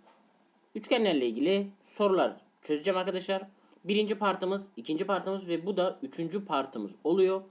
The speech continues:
Bu şekilde devam edecek arkadaşlar. Üçgenler bittikten sonra dörtgenler,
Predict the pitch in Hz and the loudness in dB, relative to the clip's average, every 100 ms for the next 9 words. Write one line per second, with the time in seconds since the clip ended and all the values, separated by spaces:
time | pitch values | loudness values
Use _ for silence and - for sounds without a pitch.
0 | _ _ _ 269 240 190 120 135 202 202 | _ _ _ -6 -4 -4 -2 0 0 -2
1 | _ _ _ 202 175 117 87 _ 147 165 | _ _ _ 2 2 0 -6 _ -6 -4
2 | 196 202 190 190 185 196 190 _ _ - | -4 -2 -2 -4 -2 -4 -4 _ _ -20
3 | _ _ _ _ _ _ _ _ - - | _ _ _ _ _ _ _ _ -14 -4
4 | 220 240 269 214 - 131 120 151 190 156 | 0 0 0 -4 -6 -6 -4 -4 -2 0
5 | 147 - 175 139 120 | 0 -2 0 0 -2